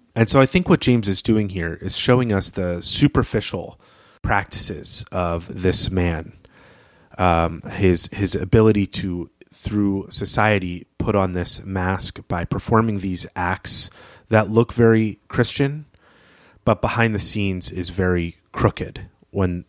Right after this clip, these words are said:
the mask is off, that his intention with these actions is to hire, uh, what James goes through some lengths to point out is an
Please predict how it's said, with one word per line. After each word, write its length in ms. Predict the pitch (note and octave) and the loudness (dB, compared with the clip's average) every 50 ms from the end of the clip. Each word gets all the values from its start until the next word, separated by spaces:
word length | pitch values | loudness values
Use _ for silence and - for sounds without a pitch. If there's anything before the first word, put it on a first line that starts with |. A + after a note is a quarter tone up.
| _ - | _ -6
the 100 | A2 G2+ | -4 -2
mask 360 | G2 F#2 F2+ F2+ - - - | 0 0 -2 -2 -4 -6 -6
is 120 | F#2 - | -2 -2
off, 220 | F#2 E2 E2+ - - | -2 -2 -2 -4 -6
that 100 | - - | -8 -6
his 220 | E2+ G#2 F#2+ G2+ | -4 -4 -4 -4
intention 640 | F#2+ F2 - - - A2 G#2 - - G#2 F#2 F2+ F2+ | -4 -4 -4 0 0 0 0 2 0 0 0 -2 -2
with 200 | - F#2+ F2+ - | -2 -4 -4 -2
these 200 | - F#2+ F2 F2+ | -2 -4 0 0
actions 720 | F#2+ F2 F#2+ G2 - - C3 C3 C3+ C#3+ C#3 - - - _ - - - - - - - - - | 2 2 2 2 2 2 2 2 2 0 -2 -4 -6 -8 _ -20 -20 -20 -20 -20 -20 -18 -6 -2
is 280 | G#2 G#2 G2+ G2+ - | 0 0 0 0 -2
to 120 | - - G#2+ | -4 -4 -4
hire, 580 | - - A2 G#2+ G#2+ G#2+ G#2+ G#2+ A2 A2 - - | 0 2 2 4 4 4 4 4 2 0 -4 -8
uh, 320 | A2+ G2 F#2+ F#2 F2+ F2+ - | -4 -4 -2 -2 -2 -4 -4
what 240 | F#2 G#2 G#2 G2 | 0 0 0 0
James 340 | - - G#2 G2+ G2+ G2 - | 2 0 0 0 0 -2 -2
goes 260 | - - G2+ G2 F2+ | 0 2 0 0 0
through 380 | - - - G2+ F#2+ F#2+ F2+ F2 | -2 -6 -2 0 0 0 0 -2
some 260 | - - A#2+ G#2 G2+ | 0 2 2 4 4
lengths 260 | G2+ G2+ G2 - - - | 4 2 2 0 -4 -6
to 80 | - | -4
point 260 | - - G#2+ G2 F2+ F2+ | -4 -2 -2 -2 0 0
out 280 | F2+ F#2 G2+ F#2 - | 0 0 0 -2 0
is 300 | G2 F#2 F#2 F2 - - | 0 0 0 0 -2 -4
an 320 | - F#2+ F#2+ F2+ F#2 F2 | -4 -2 -2 -2 -2 -4